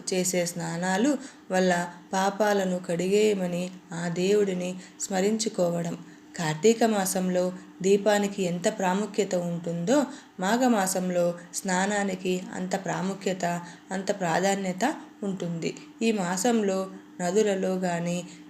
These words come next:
చెరువులలో కానీ, బావుల వద్ద కానీ స్నానం చేస్తే మంచిది. నదులలో స్నానం చేయడం కుదరకపోయినట్లయితే ఇంట్లో స్నానం చేస్తున్నప్పుడు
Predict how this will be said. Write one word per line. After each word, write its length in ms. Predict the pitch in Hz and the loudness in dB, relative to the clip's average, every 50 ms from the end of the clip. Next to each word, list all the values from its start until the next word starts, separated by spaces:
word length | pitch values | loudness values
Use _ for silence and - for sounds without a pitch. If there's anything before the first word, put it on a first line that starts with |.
| - - | -2 2
చెరువులలో 560 | 185 196 214 240 240 233 214 208 202 196 190 | 4 6 6 6 6 6 6 4 4 2 0
కానీ, 520 | 190 190 175 170 170 170 170 175 175 175 - - - - - - | 0 -2 -2 -2 -2 -2 -2 -2 -4 -6 -8 -12 -18 -12 -4 0
బావుల 360 | 175 175 180 202 214 214 202 | 4 6 6 6 6 4 4
వద్ద 320 | 190 175 170 165 - 196 | 2 2 0 2 4 4
కానీ 520 | 202 196 202 190 180 175 175 175 175 175 175 - - - | 4 4 4 2 2 0 0 -2 -2 -4 -6 -8 -10 -12
స్నానం 460 | - - 180 175 180 196 214 214 202 - | -8 -6 -4 -2 -2 -2 -2 -2 -2 -2
చేస్తే 520 | 190 180 180 180 - - - 175 170 175 170 | 0 0 0 -2 -4 -2 -2 0 0 0 -2
మంచిది. 560 | 170 170 165 160 165 - 175 160 151 170 160 - - - - - - - 185 | -4 -4 -6 -6 -6 -6 -8 -6 -6 -6 -8 -8 -12 -20 -20 -20 -12 -6 -2
నదులలో 580 | 185 190 196 247 233 233 208 196 180 175 180 | -2 2 2 4 4 4 4 4 2 0 0
స్నానం 500 | 180 - 185 170 165 165 180 208 220 226 220 - | -2 -6 -6 -6 -6 -4 -2 0 0 0 2 2
చేయడం 460 | 196 180 180 180 170 175 175 180 185 - - - - - - - | 2 2 2 0 0 -2 -2 -4 -6 -10 -14 -18 -20 -20 -8 -6
కుదరకపోయినట్లయితే 1400 | 185 175 180 190 196 196 233 226 226 214 196 190 190 185 180 175 175 - 180 170 170 170 - - 170 170 180 170 - - - - - - | -2 0 0 0 2 2 2 2 2 2 0 0 0 -2 -2 -4 -4 -4 -4 -4 -4 -4 -4 -4 -4 -4 -4 -6 -8 -14 -20 -12 -6 -2
ఇంట్లో 420 | 202 220 220 220 226 233 233 233 | -2 -2 0 2 4 4 6 6
స్నానం 460 | 226 - 202 185 185 185 202 214 214 214 - | 4 2 0 0 0 0 0 -2 -2 -2 -2
చేస్తున్నప్పుడు 880 | 190 180 185 185 - 185 185 185 180 175 175 - - 180 202 277 294 254 | -2 -2 -2 -2 -4 -2 -2 0 -2 -2 -4 -4 -2 0 2 2 2 2